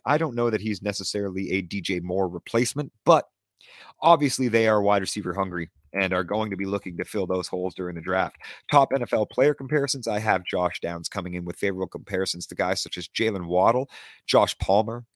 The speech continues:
Garrett Wilson, Kadarius Toney, Tyler Lockett, Curtis Samuel, Hunter Renfrow, and Ted Ginn Junior. So definitely some downside, definitely some upside with some high-end comps of Waddle and Garrett Wilson. But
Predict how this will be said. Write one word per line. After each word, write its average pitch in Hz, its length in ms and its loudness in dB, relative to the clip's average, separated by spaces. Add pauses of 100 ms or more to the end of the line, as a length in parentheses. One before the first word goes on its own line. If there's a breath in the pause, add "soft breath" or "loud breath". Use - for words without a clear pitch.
(120)
Garrett 127 280 2
Wilson, 104 480 -2 (160)
Kadarius 127 460 0
Toney, 107 420 -6 (320 loud breath)
Tyler 123 320 4
Lockett, 101 540 2 (200)
Curtis 131 300 -2
Samuel, 107 560 -4 (200)
Hunter 123 300 -2
Renfrow, 98 520 -2 (260 loud breath)
and 98 160 -8
Ted 104 260 -2
Ginn 95 260 -4
Junior. 95 420 -6 (160 loud breath)
So 202 160 2
definitely 330 580 -2
some 202 360 -2
downside, 185 640 -2 (160)
definitely 98 300 0
some - 220 -10
upside 139 500 -2
with 101 200 -8
some 87 180 -6
high-end 90 540 -2
comps - 300 -6
of 85 100 -12
Waddle 87 380 0
and 85 100 -10
Garrett 82 280 -6
Wilson. 90 340 -6 (520 loud breath)
But 190 260 4